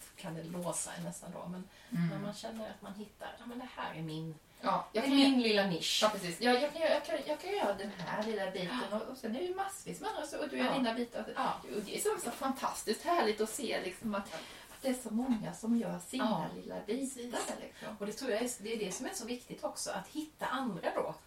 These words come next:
Speaker 2: Mm.
Speaker 1: Så att man se-, så man får
Speaker 2: Mm.
Speaker 1: det spektrumet, för
Speaker 2: Mm.
Speaker 1: då kan jag ju släppa mycket av den där ångesten
Speaker 2: Mm, mm.
Speaker 1: som nu jag har gått med i på Facebook, i den här som heter Klimatklubben, det var de de pratade om i, i,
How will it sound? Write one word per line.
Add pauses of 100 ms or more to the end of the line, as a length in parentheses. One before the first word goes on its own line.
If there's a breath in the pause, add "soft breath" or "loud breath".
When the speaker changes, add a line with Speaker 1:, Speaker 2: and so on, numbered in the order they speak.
Speaker 2:
Mm.
Speaker 1:
Så
att
man
se-,
så
man
får
Speaker 2:
Mm.
Speaker 1:
det
spektrumet,
för
Speaker 2:
Mm.
Speaker 1:
då
kan
jag
ju
släppa
mycket
av
den
där
ångesten
Speaker 2:
Mm, (160)
mm.
Speaker 1:
som
nu
jag
har
gått
med
i
på
Facebook,
i
den
här
som
heter
Klimatklubben,
det
var
de
de
pratade
om
i,
i,